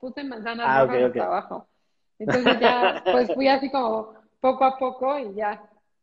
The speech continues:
Speaker 1: Pero entonces, este, para también el, la de Back to the School, también como, como acomodamos todos los cuadernos de orden cromático. Eh, fue una campaña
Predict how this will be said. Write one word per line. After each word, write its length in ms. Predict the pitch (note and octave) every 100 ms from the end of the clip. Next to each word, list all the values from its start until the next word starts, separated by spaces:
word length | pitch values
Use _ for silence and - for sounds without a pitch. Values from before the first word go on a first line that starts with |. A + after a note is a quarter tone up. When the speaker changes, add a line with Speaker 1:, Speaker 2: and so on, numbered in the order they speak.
| _ _ _ _ _
Speaker 1:
Pero 220 | B3 B3
entonces, 380 | B3 B3+ B3+ B3+
este, 580 | A3+ - A3+ G#3+ G#3+ G#3+
para 220 | B3+ B3 A#3
también 440 | B3 C4+ C#4+ C#4 A#3+
el, 160 | A3+
la 160 | A#3 A#3
de 260 | A3+ A3 G#3+
Back 220 | A3 A3
to 80 | C#4
the 100 | B3+
School, 260 | G3 A#3+ A#3
también 340 | B3 A#3+ A#3+
como, 240 | A3+ A#3+ G#3
como 300 | G#3+ G#3 G#3
acomodamos 680 | - G#3 A3 G#3+ A3+ A#3 B3 -
todos 160 | B3
los 100 | B3+ A3+
cuadernos 640 | A3+ A3 A3+ A#3+ B3+ B3+ _ _ _
de 160 | A3 A#3
orden 500 | A#3+ F3 A#3+ B3 B3
cromático. 1160 | A#3+ A3+ B3 C#4+ C#4+ C#4+ - C#4 C#4 D4 - - _ _ _
Eh, 460 | F#3+ G3+ G#3 G#3+ G#3+
fue 100 | E4+
una 160 | F4 F#4
campaña 720 | D#4 D4+ D4+ D#4 D4+ C4 F#3+